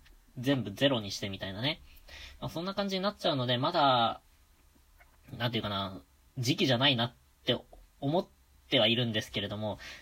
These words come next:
でも毎日ね、考えちゃうんですよ。気づいたらなんかパソコンでね、あのー、ね、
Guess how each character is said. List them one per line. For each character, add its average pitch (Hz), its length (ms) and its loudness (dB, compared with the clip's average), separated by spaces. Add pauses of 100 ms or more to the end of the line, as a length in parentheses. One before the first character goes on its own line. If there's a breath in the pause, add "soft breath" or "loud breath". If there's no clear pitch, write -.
で 123 80 0
も 123 120 0
毎 226 180 2
日 226 120 -2
ね、 147 420 2
考 185 260 0
え 180 80 4
ち 165 80 2
ゃ 156 40 4
う 151 40 0
ん 147 40 -2
で 135 80 2
す 127 100 -4
よ。 110 340 0 (140)
気 - 180 -4
づ 208 160 0
い 202 80 0
た - 80 6
ら 127 100 4
な 117 80 -2
ん 117 40 -4
か 117 100 -4
パ 117 140 -4
ソ 135 120 -6
コ 123 100 -4
ン 120 60 -2
で 120 100 -2
ね、 117 240 0 (420 loud breath)
あ 117 140 -2
の 98 760 -8 (560)
ー、 - 20 -8
ね、 113 200 -6